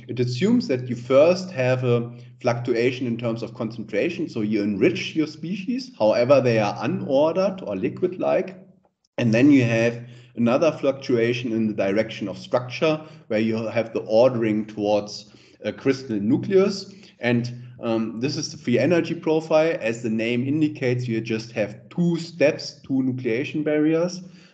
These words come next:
And, um, this is used to parameterize classical nucleation theory.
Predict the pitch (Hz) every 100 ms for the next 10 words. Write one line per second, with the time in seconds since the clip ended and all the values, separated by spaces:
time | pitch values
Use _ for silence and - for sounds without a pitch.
0 | _ 117 120 117 120 117 113 113 113 113
1 | 127 156 131 131 131 131 - 120 - 127
2 | 123 107 95 - 82 78 85 - - 101
3 | - - 87 87 78 - - - 110 117
4 | 143 156 175 185 185